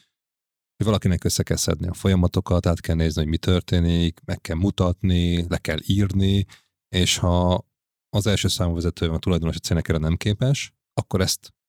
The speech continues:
ti meg tudjátok csinálni, és akkor a kezébe tudjátok adni, és akkor utána azt véleményezni, meg javítani, meg módosítani, az mindig könnyebb, mint mondjuk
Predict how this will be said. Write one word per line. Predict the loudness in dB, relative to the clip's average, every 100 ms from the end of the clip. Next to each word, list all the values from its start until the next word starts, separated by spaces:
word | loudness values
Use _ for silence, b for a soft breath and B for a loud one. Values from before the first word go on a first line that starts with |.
| -4
ti | 0
meg | 0
tudjátok | 0 -2 0 0 0
csinálni, | 0 0 0 0 0 -2 -4
és | -6
akkor | -2 0
a |
kezébe | 0 0 0 -2
tudjátok | -2 -2 0 -2 -2 0
adni, | 0 2
és | 0
akkor | 0 0
utána | 0 2 0
azt | 0
véleményezni, | 0 2 2 2 0
meg | 0
javítani, | 0 0 0 -4
meg | -2
módosítani, | -2 -2 -4 -2
az |
mindig | -2 -2
könnyebb, | 0 0 0 0
mint | 0
mondjuk | 0 0 0